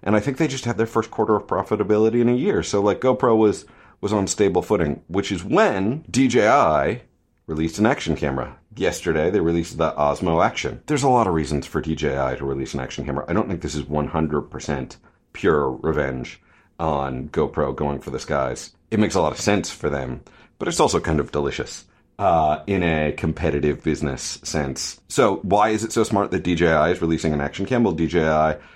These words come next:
has a lot of expertise in small imagers, right? Those, it's almost always small sensors up there in the sky flying on those,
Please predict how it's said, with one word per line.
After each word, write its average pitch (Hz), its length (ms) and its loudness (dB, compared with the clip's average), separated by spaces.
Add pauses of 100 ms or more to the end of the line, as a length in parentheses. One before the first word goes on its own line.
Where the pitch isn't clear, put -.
(140)
has 82 440 2 (180)
a 85 60 0
lot 80 320 4
of 85 80 0
expertise 78 640 -2
in 71 420 -2
small 78 360 2
imagers, 76 540 -4
right? 78 260 0
Those, 82 260 2
it's - 100 -10
almost 80 280 0
always 78 200 0
small 76 280 0
sensors 78 540 -2
up - 160 -10
there 76 200 2
in 71 80 -2
the 73 80 -4
sky 71 500 0 (120)
flying 76 320 -2
on 71 140 -2
those, 69 420 -6